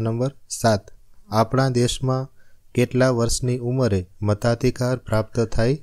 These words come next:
છે? મતાધિકાર એટલે મત કરવાનો અધિકાર. વિકલ્પ એ સત્તર, બી અઢાર, સી સોળ, ડી પંદર.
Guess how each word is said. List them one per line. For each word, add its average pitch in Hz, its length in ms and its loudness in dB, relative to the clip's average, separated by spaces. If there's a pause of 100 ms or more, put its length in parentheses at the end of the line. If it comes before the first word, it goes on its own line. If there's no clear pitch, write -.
(160)
છે? - 180 -2
મતાધિકાર 123 640 0
એટલે 110 240 -2
મત 107 300 0
કરવાનો 110 460 -2
અધિકાર. 107 500 -4 (800)
વિકલ્પ 110 440 -2
એ 107 160 2 (160)
સત્તર, 117 560 0 (280)
બી 101 260 0 (100)
અઢાર, 110 440 0 (480)
સી 110 300 0 (100)
સોળ, 117 420 -2 (380)
ડી 113 260 -2 (480)
પંદર. 117 380 2